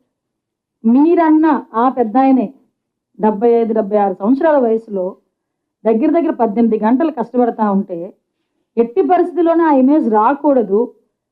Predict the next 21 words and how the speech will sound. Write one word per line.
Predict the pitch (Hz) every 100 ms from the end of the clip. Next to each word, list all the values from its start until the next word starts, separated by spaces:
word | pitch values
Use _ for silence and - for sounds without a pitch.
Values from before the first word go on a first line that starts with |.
| _ _ _ _ _ _ _ _ -
శాంతి | 269 220 240 320 339
భద్రత | 349 320 330
విగాల-, | 302 277 311 311 262
విఘాతం | 247 294 302 302
కలిగించేలాగా | 285 269 277 285 277 269
నోటికొచ్చినట్టు | 254 226 269 285 277 269 277 269
మాట్లాడతామని | 247 208 214 233 226 220 214 208 208
చెప్పి | 202 208 208 - _ _ _ -
కన్ను | 226 247
చీకట్లో | 247 254 269 269 277 269
కన్ను | 262 254
కొడతారు, | 254 233 247 247
మళ్ళీ | 247 247
పైగా | 269 285 311 285
చీకట్లో | 285 302 302
ఎందుకు | 294 302
చంపుతాం, | 294 277 285
బయటికి | 247 254 277
బయట | 247 254 277
చంపమని | 277 254 262 240
చెప్తాం. | 247 220 220